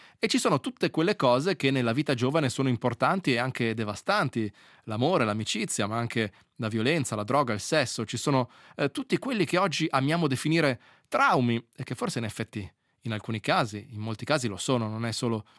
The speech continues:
una moda definirli così. Insomma, è un romanzo denso, è un romanzo realista, è un romanzo sulla vita giovane e quindi sull'adolescenza. E allora sono stato a trovare Mattia Insoli a Milano e da lì,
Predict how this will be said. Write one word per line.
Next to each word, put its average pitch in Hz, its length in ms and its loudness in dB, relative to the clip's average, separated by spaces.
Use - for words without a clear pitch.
una 139 200 4
moda 113 460 0
definirli 113 520 -2
così. 104 320 -8
Insomma, 135 360 2
è - 80 2
un 254 80 6
romanzo 185 360 4
denso, 107 440 -2
è 127 100 0
un 127 60 4
romanzo 135 400 2
realista, 202 580 0
è 151 120 2
un 202 60 4
romanzo 135 420 2
sulla 110 220 -2
vita 135 200 2
giovane 110 500 0
e 160 120 0
quindi 104 420 -4
sull'adolescenza. 135 1080 0
E - 100 0
allora 202 340 4
sono 123 240 -2
stato 226 280 2
a 117 40 -2
trovare 110 400 0
Mattia 107 280 -4
Insoli 113 420 2
a 107 60 0
Milano 147 460 2
e 151 120 2
da 196 120 6
lì, 185 200 0